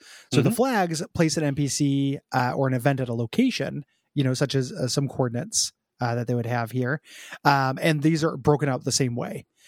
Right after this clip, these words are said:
Speaker 2: Yeah.
Speaker 1: Um, you know, a, a specific location, a specific event in a specific map.
Speaker 2: Right.
Speaker 1: Um, and since this flag is in the Kale quest file, that means at some point Kale is at North Agheel Lake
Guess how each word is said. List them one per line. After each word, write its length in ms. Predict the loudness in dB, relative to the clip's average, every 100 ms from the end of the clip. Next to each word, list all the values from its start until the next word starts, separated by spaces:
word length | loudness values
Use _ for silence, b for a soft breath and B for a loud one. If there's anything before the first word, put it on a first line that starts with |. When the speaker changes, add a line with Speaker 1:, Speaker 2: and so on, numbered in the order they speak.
| B B
Speaker 2:
Yeah. 400 | 4 4 2 -2
Speaker 1:
Um, 100 | -4
you 140 | -2 0
know, 260 | 2 0
a, 300 | 0 0 2
a 20 | 0
specific 500 | 0 2 2 2 2
location, 720 | 0 2 0 2 0 0 -8 _ _
a 120 | 0
specific 340 | 0 2 2 2
event 380 | 2 2 0 -2
in 160 | -2
a 80 | 0
specific 440 | 0 -2 -2 -6
map. 360 | -6 -8 -8 -16 -20 _ _ _ _ _
Speaker 2:
Right. 400 | -10 -6 -6 0
Speaker 1:
Um, 320 | 2 2 0 0
and 180 | 2 2
since 220 | 2 2
this 180 | 0 0
flag 380 | 0 2 2 2
is 140 | 2
in 100 | 2
the 80 | 2
Kale 640 | 0 2 4 4 2 0 -2
quest 260 | 2 2 2
file, 400 | 0 0 -2 -6 B B 2
that 140 | 2
means 220 | 4 2
at 120 | 0 0
some 220 | 0 2
point 380 | 2 0 -2 -2
Kale 260 | 0 2
is 300 | 2 2 0
at 100 | 0
North 260 | 0 0 0
Agheel 400 | -2 0 0 -2
Lake 360 | -6 -10 -14